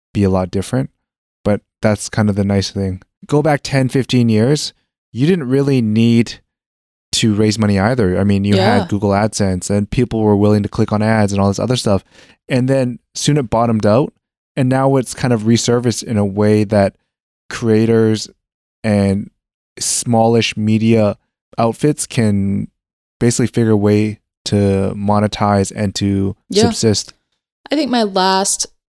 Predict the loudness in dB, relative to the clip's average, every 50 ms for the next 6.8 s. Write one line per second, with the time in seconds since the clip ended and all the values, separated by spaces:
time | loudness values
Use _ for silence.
0 | -18 -10 -4 -2 -2 -2 -2 -4 -4 -8 -8 -8 _ _ -10 -10 -8 -6 -6 -6
1 | -6 -6 -6 -6 -4 -4 -4 -4 -4 -6 -8 -6 -6 -4 -4 -4 -4 -4 -6 -6
2 | -6 -6 -6 -6 -4 -2 -2 -2 0 0 0 2 0 0 0 -2 -2 -2 -2 -2
3 | -2 -2 -4 -4 -4 -6 -6 -4 -2 0 0 0 -2 -2 -2 -2 -2 -2 -4 -4
4 | -6 -6 -4 -4 -4 -4 -6 -8 -8 -10 -8 -10 -8 -6 -6 -8 -8 -8 -6 -4
5 | -4 -4 -6 -8 -10 -10 -8 -6 -4 -4 -4 -4 -6 -6 -4 -4 -4 -2 -4 -4
6 | -6 -4 -4 -6 -6 -6 -12 -12 -10 -8 -8 -8 -6 -8 -10 -12